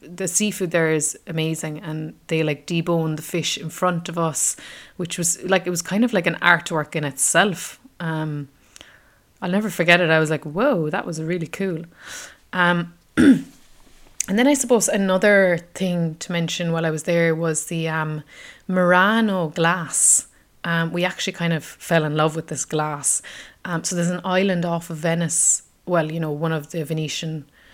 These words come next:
kind of islands, and, um, it's called Murano. And what they do there is glass making.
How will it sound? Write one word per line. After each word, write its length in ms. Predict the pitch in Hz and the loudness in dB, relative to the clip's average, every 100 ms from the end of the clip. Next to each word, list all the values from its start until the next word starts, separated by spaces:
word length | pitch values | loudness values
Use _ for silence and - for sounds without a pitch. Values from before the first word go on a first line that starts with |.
| - - _ | -20 -20 _
kind 220 | - 160 | -4 -4
of 100 | 147 | -2
islands, 480 | 160 156 156 151 - - | -2 -2 -2 -2 -6 -6
and, 420 | 170 156 156 151 | -4 -4 -4 -2
um, 220 | 156 151 | -4 -4
it's 100 | 160 | -6
called 240 | - 165 | -2 0
Murano. 540 | 160 156 156 151 151 170 - - - - _ 185 | 0 -2 -2 -2 -6 -10 -16 -20 -20 -20 _ -4
And 500 | 180 170 160 160 - _ _ _ _ _ _ - | 0 0 0 -2 -8 _ _ _ _ _ _ -6
what 240 | 180 175 | -4 -2
they 140 | 185 | -2
do 180 | 175 185 | 0 0
there 220 | 190 170 | 2 2
is 120 | 160 - | 2 -2
glass 540 | - 160 170 - - | 0 2 2 0 -2
making. 540 | 160 147 - 151 151 | -2 -6 -10 -12 -12